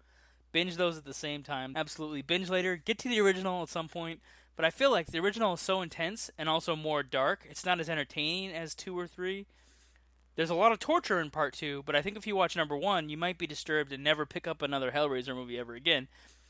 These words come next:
If you watch anything after part three, like, if you come in on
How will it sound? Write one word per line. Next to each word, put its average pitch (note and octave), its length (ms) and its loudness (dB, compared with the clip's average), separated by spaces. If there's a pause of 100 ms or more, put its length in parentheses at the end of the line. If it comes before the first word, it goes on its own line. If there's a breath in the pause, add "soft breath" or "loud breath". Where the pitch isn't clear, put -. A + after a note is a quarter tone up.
(200 soft breath)
If - 100 2
you B3+ 140 4
watch A3 260 4
anything F3 340 0
after D3 460 2
part F#3 300 -2
three, G3 340 -6 (420 soft breath)
like, C3+ 180 2
if - 120 -10
you G#3+ 80 2
come B3+ 200 4
in G3+ 80 4
on B2 280 2